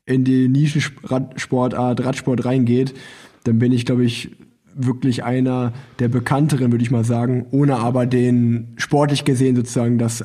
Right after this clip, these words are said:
geschafft zu haben, sondern einfach durch anderes Auftreten neben dem Sport auch. Und, ähm, und, äh, ja, das, äh, wie du sagst, wie man sich halt darstellt, da gibt's echt geile Sachen. Ich,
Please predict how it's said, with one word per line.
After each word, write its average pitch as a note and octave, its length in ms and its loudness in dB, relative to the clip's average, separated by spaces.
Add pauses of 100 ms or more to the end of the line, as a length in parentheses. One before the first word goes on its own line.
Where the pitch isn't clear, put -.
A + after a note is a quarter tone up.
geschafft A#2+ 400 -2
zu B2+ 120 0
haben, B2 220 0
sondern B2 220 0
einfach A#2+ 220 -2
durch B2+ 340 -2 (640)
anderes B2 400 0
Auftreten C3 480 0
neben C#3 200 4
dem A#2+ 100 2
Sport A2 340 -4
auch. G#2+ 220 -8 (420)
Und, A#2 500 0
ähm, A2+ 840 -2 (180)
und, A#2 500 -2
äh, G#2+ 460 -4
ja, A#2 340 -2
das, A2+ 280 -6
äh, A2 380 -2 (280)
wie D3 100 2
du E3 100 4
sagst, D3 400 0
wie C#3+ 80 2
man D3 140 0
sich C#3+ 100 -2
halt C3+ 140 -2
darstellt, C#3 400 -2
da D3 60 0
gibt's F3 180 -2
echt G3 160 -4
geile E3+ 200 0
Sachen. C#3+ 320 0
Ich, A#2 200 -4